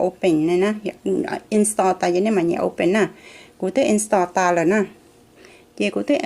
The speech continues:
install ta, chị của, à, chị đã có installer. Chị của Ly chị nhớ nhớ rồi đỡ nó nè.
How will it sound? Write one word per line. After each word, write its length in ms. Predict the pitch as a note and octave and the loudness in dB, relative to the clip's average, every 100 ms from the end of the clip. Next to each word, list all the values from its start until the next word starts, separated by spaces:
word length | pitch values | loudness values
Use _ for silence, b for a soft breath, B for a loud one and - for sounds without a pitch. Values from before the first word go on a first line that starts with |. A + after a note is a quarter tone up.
| - | -2
install 440 | G3+ G#3 G#3 F#3+ | -2 -2 0 0
ta, 200 | - F#3 | 0 0
chị 160 | E3+ F#3+ | 0 -2
của, 240 | F#3 F#3+ | -2 0
à, 140 | G3+ F#3 | 2 0
chị 380 | F#3 F#3 F3+ F#3 - | -2 -2 -2 -4 -6
đã 80 | F#3 | -4
có 140 | A3 | -2
installer. 680 | - G3 - F3 E3+ D#3+ A#3 - - - _ _ _ _ _ - B B B B _ | 0 -2 -2 -2 0 0 -2 -6 -18 -20 _ _ _ _ _ -20 B B B B _
Chị 160 | - G3 | -8 -6
của 200 | - G3 | -4 -4
Ly 160 | G3+ G#3+ | -2 -4
chị 200 | G#3 F#3+ | -2 0
nhớ 180 | F#3+ | 2
nhớ 220 | F#3 G#3+ B3 | 2 2 0
rồi 200 | A3 G3+ | 0 0
đỡ 120 | D#3+ | 0
nó 240 | E3 E3+ | 0 0
nè. 140 | G#3 | 0